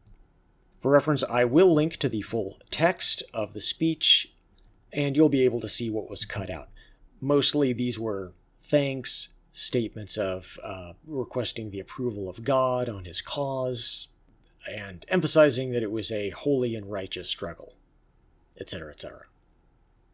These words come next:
The more important point, however, is what message was Davis trying to send, and to a limited degree, what does this show about what was really going on behind the scenes?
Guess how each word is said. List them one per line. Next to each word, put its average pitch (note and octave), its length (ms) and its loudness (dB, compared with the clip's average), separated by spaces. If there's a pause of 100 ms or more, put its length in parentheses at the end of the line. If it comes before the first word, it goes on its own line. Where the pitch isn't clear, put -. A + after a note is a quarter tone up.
(640)
The D3+ 120 2
more E3 140 8
important A#3 420 4
point, A#2 220 0
however, F2+ 580 -6
is - 420 -6 (720)
what D3 300 2
message E3 460 6
was C3 200 0
Davis A#2+ 340 2
trying F#3+ 480 2
to F3+ 80 8
send, E2+ 560 -2 (280)
and C#3+ 280 0
to C#3 120 -2
a C#3 40 2
limited D3+ 340 2
degree, B2 300 2
what A#2+ 180 4
does E3+ 160 0
this D3 140 4
show B2 300 4
about A2+ 200 0
what A2 100 -2
was A2 160 -4
really C3+ 300 2
going A#2+ 300 -2
on G#2+ 160 -10
behind F2 420 -12
the E2+ 60 -12
scenes? - 640 -4